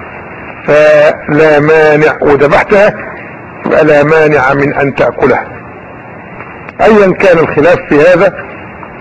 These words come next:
وما أكل السبع إلا ما زكيتم، وما ذبح على النصب.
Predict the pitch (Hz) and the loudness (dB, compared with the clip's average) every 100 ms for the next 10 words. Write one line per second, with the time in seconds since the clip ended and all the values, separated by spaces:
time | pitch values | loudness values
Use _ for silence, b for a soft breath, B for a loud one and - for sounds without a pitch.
0 | - - 139 147 - - 175 165 - - | -12 -4 0 0 0 0 2 2 2 -2
1 | - 185 170 165 160 151 165 165 160 156 | 0 2 4 4 4 2 2 4 2 2
2 | 151 143 - 170 156 - - - - - | 2 0 -2 0 -2 -2 -12 -16 -20 -20
3 | - - - - - - - 175 185 185 | -20 -20 -20 -20 -20 -12 -2 2 4 4
4 | 170 208 - 175 180 180 185 196 - | 4 2 2 2 4 4 2 0 -2